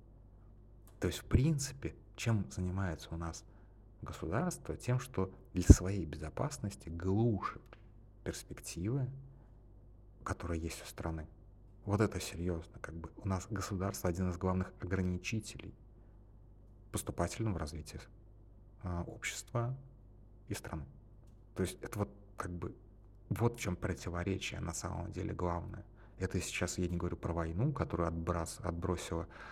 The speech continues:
Россию там на двадцать лет назад, а может и на пятьдесят щас отбросит, черт его знает. Я не говорю там про внешнюю политику. Поэтому рассуждать там с-, как бы о том, а, кто будет следующим вождем, это абсолютная глупость, мне кажется,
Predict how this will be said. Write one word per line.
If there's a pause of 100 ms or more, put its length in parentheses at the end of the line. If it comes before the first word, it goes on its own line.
(180)
Россию
там
на
двадцать
лет
назад, (420)
а
может
и
на
пятьдесят
щас
отбросит,
черт
его
знает. (920)
Я
не
говорю
там
про
внешнюю
политику.
Поэтому
рассуждать
там
с-, (140)
как
бы (340)
о
том, (420)
а,
кто
будет
следующим
вождем,
это (100)
абсолютная
глупость, (880)
мне
кажется,